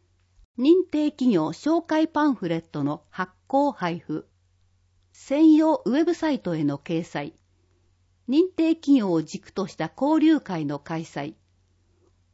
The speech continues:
高等ブランド認定ロゴマークの付与。区と認定企業が連携することで、区の産業の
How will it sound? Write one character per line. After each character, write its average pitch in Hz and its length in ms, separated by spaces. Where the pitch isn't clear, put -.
高 311 240
等 302 320
ブ 247 140
ラ 208 120
ン 165 140
ド 156 340
認 302 220
定 311 320
ロ 214 140
ゴ 277 120
マ 262 160
ー 220 40
ク 147 180
の 147 80
付 170 160
与。 - 160
区 320 140
と 202 320
認 294 180
定 349 220
企 277 240
業 208 180
が 156 160
連 262 260
携 277 200
す - 180
る 214 100
こ 214 140
と 202 140
で、 156 200
区 370 160
の 330 100
産 233 320
業 208 260
の 190 240